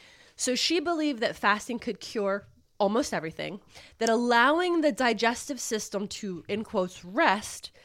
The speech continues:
it would be cleansed, removing, removing impurities from the body, um, and that maintaining s-, uh, like, a fasted body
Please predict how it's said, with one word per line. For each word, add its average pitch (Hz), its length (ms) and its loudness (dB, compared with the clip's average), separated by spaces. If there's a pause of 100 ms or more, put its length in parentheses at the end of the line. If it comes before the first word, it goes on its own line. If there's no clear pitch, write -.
(260)
it 220 160 2
would 247 160 0
be 262 120 0
cleansed, 165 800 -8 (160)
removing, 214 460 -2 (100)
removing 214 600 -2
impurities 208 600 -4
from 285 160 -4
the 349 60 -2
body, 175 520 -2 (640)
um, 196 680 0 (140)
and 240 160 2
that - 160 0 (140)
maintaining 269 920 0
s-, - 260 -8 (100)
uh, 208 60 2
like, 190 280 0
a 190 60 -6
fasted 214 580 0
body 208 460 -4